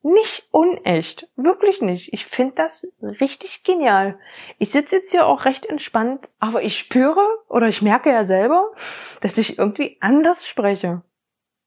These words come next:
Na, mit mehr Druck. <laughs> Mit mehr Energie in den Worten, in meinen Gedanken, ne? Und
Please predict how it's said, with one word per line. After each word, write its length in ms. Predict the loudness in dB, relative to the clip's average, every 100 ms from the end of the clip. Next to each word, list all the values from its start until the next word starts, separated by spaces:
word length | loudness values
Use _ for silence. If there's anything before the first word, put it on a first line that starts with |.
| _ _ _ -20 _ _
Na, 260 | -2 2
mit 300 | 4 2 0
mehr 400 | -4 -2 -2 -6 -14 _ _ _ -8
Druck. 500 | -6 2 2 0 -18 _ _ _ _ _
<laughs> 1080 | -20 -20 _ _ _ -20 -20 -18 -18 -20 -6
Mit 320 | -4 -4 -10 _ _ _ _ _
mehr 360 | 0 2 0 -2
Energie 680 | 0 0 2 2 2 0 -2
in 140 | 0
den 240 | 2 0 0
Worten, 600 | 2 2 0 0 0 0
in 180 | -2 -2
meinen 240 | -2 -2
Gedanken, 800 | -2 0 -4 -4 -4 -4 -4 -4
ne? 260 | -2 -2
Und 300 | -2 -2 -2